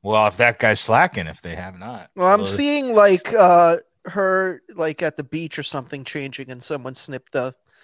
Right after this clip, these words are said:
Speaker 2: some recent pictures, but nothing from that era. So at least you're, the, the guy you knew didn't, like,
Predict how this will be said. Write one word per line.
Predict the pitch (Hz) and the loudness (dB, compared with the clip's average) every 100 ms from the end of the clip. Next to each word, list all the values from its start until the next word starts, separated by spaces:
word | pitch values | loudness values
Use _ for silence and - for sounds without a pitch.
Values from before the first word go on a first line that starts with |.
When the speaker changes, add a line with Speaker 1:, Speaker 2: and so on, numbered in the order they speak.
| _ | _
Speaker 2:
some | - 160 139 135 | -12 -10 -10 -8
recent | 147 147 156 127 | -6 -4 -6 -8
pictures, | 139 - 143 123 | -10 -8 -10 -8
but | 143 | -6
nothing | 147 190 180 156 135 - | 0 0 0 -6 -8 -10
from | 156 135 | -10 -8
that | 135 147 143 | 0 2 2
era. | 120 123 | -2 -6
So | - 196 | -2 -2
at | 214 | -2
least | 247 311 - - - - _ _ | -4 -6 -8 -18 -20 -20 _ _
you're, | 175 180 175 | 2 2 2
the, | 170 156 170 | -2 -2 -2
the | 147 | -2
guy | 156 175 | 4 6
you | 160 | 6
knew | 151 151 | 0 -6
didn't, | 131 147 135 | -4 -4 -4
like, | 123 123 - | -8 -10 -14